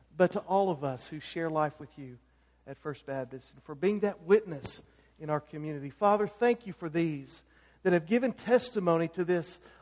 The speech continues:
lifelong love, relationship, and exper-, experience. May they be an encouragement to us. And Lord, as we approach this morning with,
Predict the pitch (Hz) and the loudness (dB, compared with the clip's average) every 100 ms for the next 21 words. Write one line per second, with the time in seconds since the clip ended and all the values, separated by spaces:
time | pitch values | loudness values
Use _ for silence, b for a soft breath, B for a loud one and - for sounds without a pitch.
0 | - 180 202 226 226 196 196 196 190 180 | 2 6 6 4 2 0 2 2 0 2
1 | 185 190 175 170 156 160 165 165 - 165 | 4 2 -2 -8 -4 -4 -4 -12 -14 -14
2 | 156 165 - 151 127 _ _ _ _ - | -14 -20 -20 -20 -20 _ _ _ _ -20
3 | - 156 143 131 139 _ b b b 170 | -20 -14 -14 -14 -18 _ b b b 2
4 | 165 220 226 214 180 - - 240 233 202 | 8 6 6 2 2 -2 -4 4 6 6
5 | 147 147 160 - - 151 135 - - - | 0 -10 -10 -10 -12 -10 -10 -12 -18 -20
6 | _ _ _ _ _ _ - 170 208 226 | _ _ _ _ _ _ -6 6 8 8
7 | 165 202 180 - 233 233 - 202 - 196 | 4 2 2 2 4 4 0 -10 0 4
8 | 214 208 180 160 | 4 4 2 0